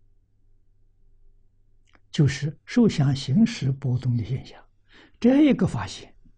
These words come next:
科学家在正中声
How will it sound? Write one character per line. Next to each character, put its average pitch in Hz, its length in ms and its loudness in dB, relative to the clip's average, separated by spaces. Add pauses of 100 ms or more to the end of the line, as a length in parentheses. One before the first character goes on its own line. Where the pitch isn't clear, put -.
(2500)
科 - 180 -2
学 131 140 0
家 117 180 -2
在 - 180 -8
正 120 420 0
中 107 280 -6
声 - 160 -10